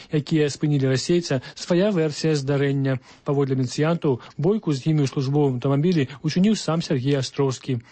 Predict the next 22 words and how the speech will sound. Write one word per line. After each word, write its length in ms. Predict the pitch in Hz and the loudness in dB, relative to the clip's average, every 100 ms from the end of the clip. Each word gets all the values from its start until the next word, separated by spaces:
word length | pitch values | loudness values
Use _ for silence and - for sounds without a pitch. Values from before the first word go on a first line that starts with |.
| - - | -8 -2
Рэчавы 320 | 143 - 131 | -2 0 0
доказ — 400 | 123 185 196 - - - | 0 0 -2 -4 -12 -4
парваная 440 | 151 151 147 139 | -2 0 0 0
кішэня 360 | 127 127 160 165 | -2 -6 -2 -2
службовай 400 | - 123 131 135 | -2 -2 0 0
курткі 400 | 123 175 185 - | 2 0 -2 0
ў 40 | 196 | 0
супрацоўніка 640 | 214 202 185 139 135 135 127 | 2 0 0 2 2 0 0
даи. 400 | 131 123 117 - - - - - | 0 0 -2 -6 -20 -20 -20 -20
Служба 400 | - 170 143 139 | -4 0 2 0
ўнутранай 400 | 151 151 143 139 | 2 0 2 0
бяспекі 480 | 135 131 - 208 185 | 2 0 0 0 2
Міністэрства 480 | 143 127 143 127 127 | 0 2 -2 -2 -4
ўнутраных 240 | 123 135 | 0 -2
спраў 320 | - 175 190 - - | 2 2 2 -2 -6
праводзіла 400 | 190 196 185 190 | 0 2 2 2
праверку 480 | 185 202 202 175 143 | 2 0 0 -2 -2
заявы 320 | 131 139 147 | 0 0 0
Сергея 400 | 147 143 127 143 | 0 -2 0 0
Астроўскага 560 | 139 - 139 - - 135 | -2 -2 -2 -2 -2 -2
і 160 | 151 | 0
вырашыла, 480 | 135 170 175 165 156 | 0 0 0 -2 -2